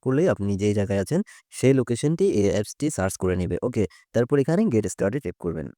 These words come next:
তারপর এখানে দেখতে পাচ্ছেন আমার এখানে টোয়েন্টি ফেব্রুয়ারি ফ্রাইডে। ওকে, ফ্রাইডের এখানে ইফতারের কত মিনিট বাকি আছে দেখতে পাচ্ছেন, সতেরো ঘন্টা সাতচল্লিশ মিনিট বাউন্ন সেকেন্ড এখনও ইফতারের বাকি আছে। তো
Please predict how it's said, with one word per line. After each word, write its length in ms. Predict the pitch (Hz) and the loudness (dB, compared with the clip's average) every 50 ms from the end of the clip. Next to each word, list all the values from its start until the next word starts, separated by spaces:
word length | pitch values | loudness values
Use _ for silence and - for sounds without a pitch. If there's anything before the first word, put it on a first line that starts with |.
| _ _ _ _ _ _ _ _ _ _ _ _ | _ _ _ _ _ _ _ _ _ _ _ _
তারপর 240 | 127 143 151 156 170 165 | 2 2 4 4 2 2
এখানে 180 | 143 170 185 185 156 110 | 2 2 2 2 2 0
দেখতে 180 | 98 - 117 - | -2 -2 -4 -4
পাচ্ছেন 380 | - 104 - - - 104 107 113 107 - - | -2 -4 -4 -2 -2 0 0 0 0 -2 -4
আমার 160 | 98 101 101 104 101 | -2 -2 -2 -2 -2
এখানে 320 | - - 110 110 117 127 151 196 196 - | -4 -6 -6 -4 -2 -2 -2 -4 -4 -6
টোয়েন্টি 300 | - 98 98 95 90 - 95 92 | -4 -4 -2 -2 -4 -4 -4 -2
ফেব্রুয়ারি 360 | 92 92 95 107 120 139 185 - - | -2 0 2 2 2 2 0 -2 -4
ফ্রাইডে। 320 | - 92 90 82 80 67 - - _ _ _ _ _ - | -4 -4 -2 -2 -4 -6 -8 -10 _ _ _ _ _ -6
ওকে, 260 | 117 117 - 107 90 - - _ _ _ _ _ _ | -4 -4 -2 -4 -4 -4 -8 _ _ _ _ _ _
ফ্রাইডের 400 | - 113 117 131 151 156 156 160 160 143 - 107 | -2 0 0 2 4 4 4 4 2 0 -2 -2
এখানে 280 | 101 113 117 117 120 123 131 151 - - | -2 0 0 0 0 0 0 -2 -2 -6
ইফতারের 300 | 107 - - 104 110 113 - | -4 -2 0 0 0 2 0
কত 120 | 110 107 104 98 101 | 0 -2 0 -2 -2
মিনিট 160 | 101 107 104 104 | -2 -2 -2 -2
বাকি 180 | 113 - - 98 95 | -4 -4 -2 -4 -2
আছে 140 | - - 104 95 | -2 -2 -4 -4
দেখতে 160 | 90 - - | -4 -4 -4
পাচ্ছেন, 220 | 110 110 104 107 107 - | -4 -4 -4 -4 -4 -4
সতেরো 240 | - 95 - - 110 110 | -4 -4 -2 -2 -2 0
ঘন্টা 220 | 113 104 98 - 139 147 | 0 -2 -2 -2 -2 -2
সাতচল্লিশ 360 | - 95 - - 104 101 101 - 110 | -4 -6 -6 -6 -6 -6 -4 -4 -2
মিনিট 180 | 127 151 196 - - - _ _ _ - 107 | -2 -2 -2 -4 -8 -18 _ _ _ -2 0
বাউন্ন 200 | 104 104 101 95 92 - | 2 2 2 0 -2 -2
সেকেন্ড 240 | 113 - - 165 175 - | -4 -2 -2 -2 -2 -4
এখনও 220 | - - 101 107 110 104 | -4 -2 -2 -2 -2 -2
ইফতারের 300 | - - 101 107 143 147 147 | -2 0 0 0 0 0 -2
বাকি 160 | 139 - - 92 87 | -4 -2 -2 -2 -2
আছে। 160 | - - 156 - - _ - _ _ _ | -2 -4 -6 -6 -8 _ -20 _ _ _
তো 60 | - | 2